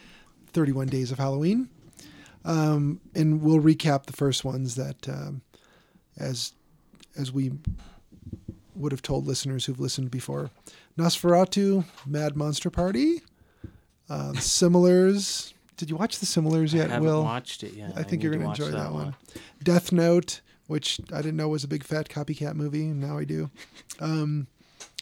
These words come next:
Speaker 1: The Wolfman, nineteen forty-one, Night of the Demons, nineteen eighty-eight,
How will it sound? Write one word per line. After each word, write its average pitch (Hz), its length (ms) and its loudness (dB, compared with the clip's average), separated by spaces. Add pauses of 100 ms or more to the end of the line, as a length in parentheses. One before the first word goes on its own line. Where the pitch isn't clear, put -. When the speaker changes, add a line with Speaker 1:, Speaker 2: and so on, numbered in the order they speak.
(340)
Speaker 1:
The 156 60 2
Wolfman, 208 580 8
nineteen 185 280 2
forty-one, 175 640 2 (360)
Night 196 260 4
of 156 80 -2
the 151 80 -2
Demons, 147 460 0
nineteen 147 320 -4
eighty-eight, 160 500 -4